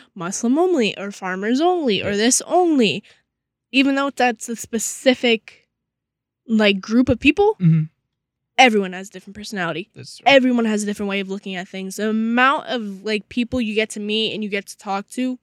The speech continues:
Speaker 1: crazy. So I guess that's a pro, too. You're able to experience a bunch of different personalities and, like,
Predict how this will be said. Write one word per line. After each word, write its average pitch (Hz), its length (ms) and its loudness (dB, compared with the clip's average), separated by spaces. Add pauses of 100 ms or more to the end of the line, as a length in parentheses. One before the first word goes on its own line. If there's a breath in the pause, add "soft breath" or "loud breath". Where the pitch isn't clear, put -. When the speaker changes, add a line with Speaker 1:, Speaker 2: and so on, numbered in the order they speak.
(260)
Speaker 1:
crazy. 226 380 0
So 262 140 -6
I 349 100 4
guess 392 160 -4
that's 415 160 -8
a 392 60 -4
pro, - 200 -6
too. 370 240 6
You're 226 240 0 (120)
able 262 280 -4
to 262 160 -8
experience 233 500 -4
a 233 60 -4
bunch 214 240 -6
of 220 60 -12
different 208 240 -12
personalities 233 520 -6
and, 202 80 -4
like, 196 220 -10